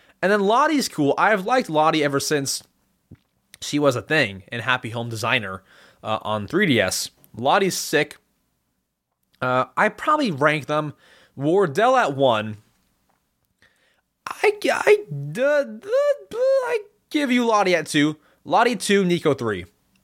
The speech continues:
That's, that's what I give you. I like Wardell, though. And then Ford Perfect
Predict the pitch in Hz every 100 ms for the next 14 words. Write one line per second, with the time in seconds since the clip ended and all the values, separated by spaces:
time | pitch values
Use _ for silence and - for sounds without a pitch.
0 | _ 143 156 - - 156 156 135 113 104
1 | 92 95 - _ _ _ _ _ _ _
2 | _ _ _ _ - 127 117 113 107 92
3 | 90 85 82 85 _ - - _ _ 151
4 | 165 180 165 - - - 240 277 220 240
5 | 220 220 226